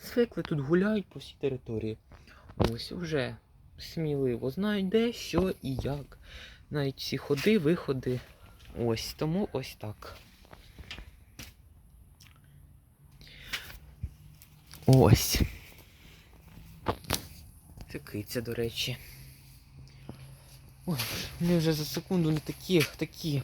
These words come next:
просто жваві, що просто не передати. Ну, ви, думаю, бачите.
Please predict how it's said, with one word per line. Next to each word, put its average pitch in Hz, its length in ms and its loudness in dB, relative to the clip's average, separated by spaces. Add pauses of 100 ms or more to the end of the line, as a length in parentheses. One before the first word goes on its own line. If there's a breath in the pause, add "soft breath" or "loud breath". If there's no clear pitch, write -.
просто 147 340 2
жваві, 131 500 -2
що - 220 -4 (100)
просто 185 400 4
не 127 100 0
передати. 110 520 -2 (520 loud breath)
Ну, 247 160 4
ви, 160 160 8
думаю, 143 300 4
бачите. 117 520 2